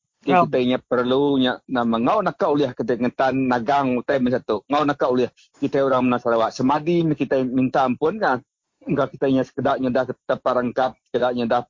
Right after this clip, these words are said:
Speaker 1: muni kurang tadi puni tajuk orang mawang. Kita
Speaker 2: Oh.
Speaker 1: nak nemu lah mensiasi siku-siku dalam dunia dia tu deh. Pemimpin dia tu salah sa-, minta je pun ku nyebut tu deh. Bukan
Speaker 2: Hmm.
Speaker 1: kat semua.
Speaker 2: Ya.
Speaker 1: Yang kau sudah ya sudah terperajut,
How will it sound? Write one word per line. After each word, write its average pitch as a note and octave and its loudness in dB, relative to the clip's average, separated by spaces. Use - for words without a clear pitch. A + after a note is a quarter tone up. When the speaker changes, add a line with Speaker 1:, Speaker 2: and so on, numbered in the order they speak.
Speaker 1:
muni A#2+ -2
kurang A#2+ 0
tadi A2+ 0
puni A#2+ -2
tajuk A#2 -2
orang A2+ 0
mawang. B2 0
Kita F3+ 4
Speaker 2:
Oh. F#3 4
Speaker 1:
nak B2+ 2
nemu C3 2
lah C3 2
mensiasi A#2+ -2
siku-siku A#2+ -2
dalam A2+ 0
dunia A#2+ 0
dia A2+ 0
tu A#2 -2
deh. B2+ -2
Pemimpin A#2+ 0
dia A2+ 0
tu A#2 -2
salah A#2 -2
sa-, - -8
minta A2+ 0
je A2 -4
pun C#3+ -2
ku B2+ -2
nyebut A2 0
tu G#2 -2
deh. B2 0
Bukan A#2+ -2
Speaker 2:
Hmm. A2 2
Speaker 1:
kat G#2 -2
semua. G#2+ -2
Speaker 2:
Ya. E3+ 6
Speaker 1:
Yang C3 2
kau D3 0
sudah C3+ 0
ya B2+ 2
sudah B2+ 0
terperajut, A#2 -2